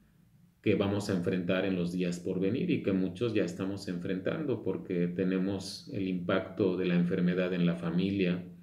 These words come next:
en los vecinos, en los amigos,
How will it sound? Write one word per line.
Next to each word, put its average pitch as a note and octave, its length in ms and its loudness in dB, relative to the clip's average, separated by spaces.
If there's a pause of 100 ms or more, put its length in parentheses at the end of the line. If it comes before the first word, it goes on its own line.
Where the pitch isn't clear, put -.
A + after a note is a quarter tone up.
(320)
en F2+ 120 -4
los E2+ 180 -2
vecinos, F2+ 720 0
en F2 160 -8
los E2+ 240 -12
amigos, F2+ 760 0